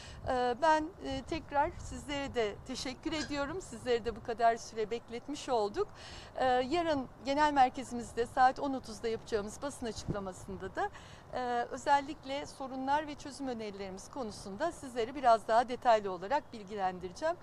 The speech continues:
Hepinizi saygıyla, sevgiyle selamlıyorum. Sağ olun. Evet,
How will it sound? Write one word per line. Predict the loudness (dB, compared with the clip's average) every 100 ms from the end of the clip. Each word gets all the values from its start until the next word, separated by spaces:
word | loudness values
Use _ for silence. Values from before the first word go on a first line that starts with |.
| -12 -18 -10
Hepinizi | -8 -6 -6 -4 -4
saygıyla, | 6 6 6 -2 -6
sevgiyle | -4 -4 -4 -6 -8
selamlıyorum. | -4 -2 0 -2 -6 -12 -14 -4
Sağ | 0 0
olun. | -2 -12 -20 -20 -16 -16 -16 -14 -12 -12 -12 -12 -12 -14 -14 -14 -14 -12 -10 4
Evet, | 6 8